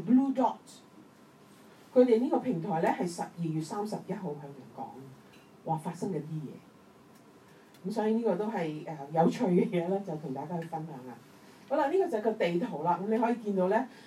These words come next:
就呢一個，呃，武漢肺炎呢，就係，啊，擴散得好犀利啊。深紅色嗰啲呢，就係，即係內地啦，吓。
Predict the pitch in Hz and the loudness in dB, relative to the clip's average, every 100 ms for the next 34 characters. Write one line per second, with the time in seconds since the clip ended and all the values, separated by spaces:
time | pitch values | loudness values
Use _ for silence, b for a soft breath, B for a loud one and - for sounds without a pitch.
0 | B - 190 202 226 226 220 185 175 175 | B -4 -2 2 2 2 2 2 0 -2
1 | 170 165 175 196 180 180 175 156 180 180 | -6 -4 -2 -2 -2 -2 -4 -2 -2 -2
2 | 160 156 147 151 - - - - - - | -4 -8 -12 -14 -18 -20 -20 -20 -20 -12
3 | 170 - - - 190 196 190 180 196 214 | -12 -12 -20 -8 -2 -2 -2 0 0 0
4 | 170 190 185 156 147 156 - 269 269 262 | -4 -6 -6 -8 -10 -6 2 4 4 2
5 | 160 156 226 196 202 214 190 180 151 147 | 0 -4 -2 -2 -2 -4 -4 -4 -6 -6
6 | B B B B 220 185 151 147 147 170 | B B B B -2 0 -2 -4 -4 -4
7 | 190 156 | -4 -8